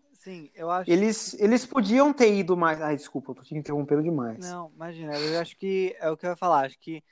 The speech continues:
Speaker 1: também tem o fator sucesso, né? Acho que o, o problema de Game of Thrones foi que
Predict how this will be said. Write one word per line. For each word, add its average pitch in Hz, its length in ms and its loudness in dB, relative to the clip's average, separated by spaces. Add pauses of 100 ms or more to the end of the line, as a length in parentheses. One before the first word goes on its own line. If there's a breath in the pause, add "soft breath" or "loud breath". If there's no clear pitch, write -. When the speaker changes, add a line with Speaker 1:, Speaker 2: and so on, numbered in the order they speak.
(220)
Speaker 1:
também 151 300 -10
tem 165 160 -6
o 156 60 -6
fator 165 440 -2
sucesso, 143 640 -6
né? 127 120 -10
Acho 123 240 -6
que 156 120 -12
o, 147 220 -8 (380)
o 139 60 -18
problema 156 360 0
de 151 160 -16
Game 147 180 -8
of 143 160 -4
Thrones 156 220 -8
foi 170 140 -4
que 151 520 -2